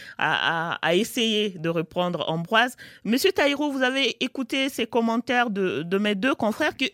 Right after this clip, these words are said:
eux aussi, se demandent s'il n'y a pas, euh, juste une posture politique dans cette décision de, de l'opposition et surtout, euh,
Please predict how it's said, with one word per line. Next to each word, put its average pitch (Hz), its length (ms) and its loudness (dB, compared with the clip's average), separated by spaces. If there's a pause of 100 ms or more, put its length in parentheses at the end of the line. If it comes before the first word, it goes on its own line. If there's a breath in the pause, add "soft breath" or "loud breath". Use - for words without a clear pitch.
eux 330 80 0
aussi, 285 300 -2
se 294 120 -4
demandent 226 580 0
s'il 247 460 -4
n'y 226 100 0
a 226 100 2
pas, 285 260 2 (380 soft breath)
euh, 160 200 0 (560)
juste 240 420 -2
une 294 140 4
posture 254 500 0
politique 233 720 -2 (180)
dans 165 200 -4
cette 208 200 -4
décision 196 520 -4
de, 165 220 -2 (300 soft breath)
de 175 100 0
l'opposition 180 600 0
et 311 40 0
surtout, 294 460 0 (380 soft breath)
euh, 151 160 -2